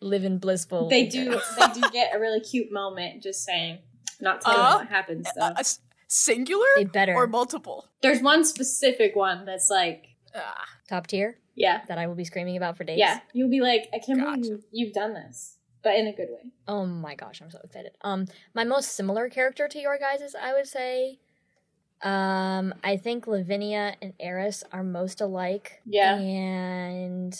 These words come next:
Speaker 2: Girl boss.
Speaker 1: hmm.
Speaker 2: Emotionally
Speaker 1: Yeah.
Speaker 2: damaged.
Speaker 1: Anastasia and Eris, too.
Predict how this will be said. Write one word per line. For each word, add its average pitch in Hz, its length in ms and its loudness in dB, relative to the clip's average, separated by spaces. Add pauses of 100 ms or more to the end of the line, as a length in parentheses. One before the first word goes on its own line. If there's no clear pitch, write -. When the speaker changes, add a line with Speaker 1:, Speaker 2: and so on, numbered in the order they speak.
(220)
Speaker 2:
Girl 208 180 4
boss. 196 480 -2 (200)
Speaker 1:
hmm. 175 640 -6 (460)
Speaker 2:
Emotionally 226 600 0
Speaker 1:
Yeah. - 60 -6
Speaker 2:
damaged. 196 480 -4
Speaker 1:
Anastasia 226 540 2
and 190 200 -2
Eris, 180 540 -2
too. 175 500 -4